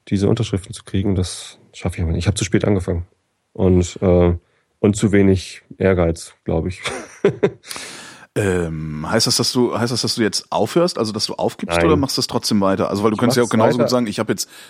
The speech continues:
Speaker 2: genug Erfahrung gesammelt, um's für die nächste Bundestagswahl zu versuchen.
Speaker 1: Das hab ich auf jeden Fall. Also ich weiß jetzt, was ich nächstes Mal anders machen würde. Ich würde irgendwie zwei Monate früher anfangen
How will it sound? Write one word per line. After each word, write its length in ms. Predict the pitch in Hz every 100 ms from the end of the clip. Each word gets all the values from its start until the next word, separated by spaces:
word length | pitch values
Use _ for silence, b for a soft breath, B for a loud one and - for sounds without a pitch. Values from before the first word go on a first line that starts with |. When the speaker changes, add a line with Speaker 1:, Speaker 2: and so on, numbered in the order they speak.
| B
Speaker 2:
genug 240 | 110 113 -
Erfahrung 420 | 95 104 107 110
gesammelt, 360 | 101 110 101
um's 160 | 104 90
für 120 | -
die 80 | 85
nächste 340 | 82 135 -
Bundestagswahl 680 | 90 85 82 80 76 76 73
zu 100 | 73
versuchen. 460 | 69 71 - - - _ B B B B B
Speaker 1:
Das 180 | 104 107
hab 100 | 135
ich 80 | 117
auf 80 |
jeden 140 | 117 107
Fall. 300 | 98 85 80
Also 180 | 95 92
ich 100 | 90
weiß 260 | 104 113 117
jetzt, 200 | 107 -
was 120 | 95
ich 80 | 98
nächstes 180 | 101 101
Mal 80 | 87
anders 220 | 90 87
machen 240 | 85 85
würde. 220 | 85 82
Ich 120 | 87 -
würde 160 | 90
irgendwie 500 | 90 87 92 90 82 - - _ _ _
zwei 320 | - - 90 92
Monate 320 | 92 87 90
früher 300 | - 95 92
anfangen 420 | 110 - 131